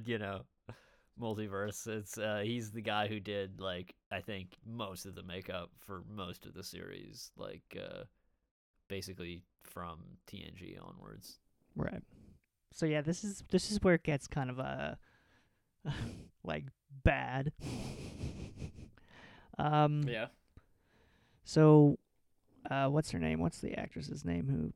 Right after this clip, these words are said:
Speaker 2: played, um,
Speaker 1: Ilia? Who played Ilia?
Speaker 2: Yeah.
Speaker 1: Or played,
Speaker 2: Yeah. What's her name?
Speaker 1: uh,
Speaker 2: Persis Khambatta.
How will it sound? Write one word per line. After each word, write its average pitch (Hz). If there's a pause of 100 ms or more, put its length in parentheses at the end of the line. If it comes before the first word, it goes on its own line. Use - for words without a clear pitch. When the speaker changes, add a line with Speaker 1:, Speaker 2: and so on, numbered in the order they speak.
Speaker 2:
played, - (1120)
um, - (2000)
Speaker 1:
Ilia? 120 (220)
Who 120
played 101
Ilia? 98
Speaker 2:
Yeah. - (200)
Speaker 1:
Or 143 (260)
played, -
Speaker 2:
Yeah. 135 (360)
What's 160
her 127
name? 110
Speaker 1:
uh, 98 (1000)
Speaker 2:
Persis - (720)
Khambatta. 139